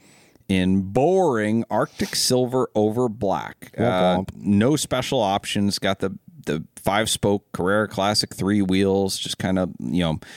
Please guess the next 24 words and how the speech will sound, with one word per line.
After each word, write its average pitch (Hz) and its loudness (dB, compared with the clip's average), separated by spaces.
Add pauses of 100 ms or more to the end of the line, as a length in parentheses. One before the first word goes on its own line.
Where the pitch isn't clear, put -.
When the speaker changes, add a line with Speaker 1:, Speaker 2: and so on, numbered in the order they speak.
(200)
Speaker 1:
vanilla 101 2
spec. 101 -2 (300)
It 98 0
has 101 2
a 98 -2
hundred 139 -2
thir-, 139 -2 (480)
hundred 151 0
thirty 165 0
thousand 135 0
miles 85 0
on 82 0
it. 156 -4 (1000)
Uh, 104 2
clean 143 2
Carfax, 123 0
appears 127 0
to 117 -6
be 117 4
mostly 117 2
original 117 0
paint. 107 -2 (400)
Um, 82 0
looks - -2